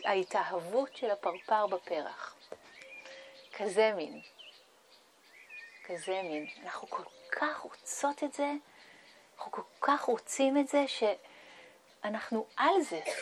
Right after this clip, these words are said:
לגמרי. והרבה פעמים אנחנו יודעים להיות על משהו כי כואב לנו. והכאב ממסמר אותנו למקום ו-, כן. לא נתפזר שם.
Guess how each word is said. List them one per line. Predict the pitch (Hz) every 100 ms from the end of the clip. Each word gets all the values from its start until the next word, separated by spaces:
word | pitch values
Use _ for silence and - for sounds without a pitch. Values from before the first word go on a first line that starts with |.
| -
לגמרי. | 185 202 262 294 156 - - - - - - - - - -
והרבה | 208 208 294
פעמים | - 381 359
אנחנו | 339 277 262
יודעים | 233 254 262
להיות | 262 254 -
על | 233 262
משהו | 240 233 233 269
כי | - 226
כואב | 196 202 190
לנו. | 170 147 - - - - - - - - -
והכאב | 175 - 208 220 220 214 196 180 180 -
ממסמר | 185 175 - 220 214
אותנו | 214 208 202 180
למקום | 175 175 - 220 214 196
ו-, | 175 165 160 - - - - - - - - - - - - - - - - - -
כן. | 165 160 - - - - - - - - - - -
לא | 208 220
נתפזר | 226 - 160 160 151
שם. | - -